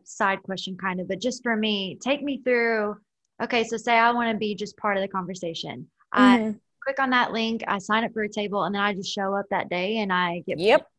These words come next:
Speaker 1: that's, that's it.
Speaker 2: Yep. So, um, the,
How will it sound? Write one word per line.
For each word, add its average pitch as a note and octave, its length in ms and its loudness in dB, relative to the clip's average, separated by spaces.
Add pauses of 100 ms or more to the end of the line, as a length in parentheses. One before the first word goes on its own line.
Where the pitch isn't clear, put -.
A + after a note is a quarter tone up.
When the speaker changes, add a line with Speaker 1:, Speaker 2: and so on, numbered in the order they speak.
(160)
Speaker 1:
that's, - 560 -4
that's F3+ 260 -2
it. A3+ 180 0 (500)
Speaker 2:
Yep. E4 320 6
So, D4+ 540 8
um, C#4+ 320 8 (200)
the, C#4 680 6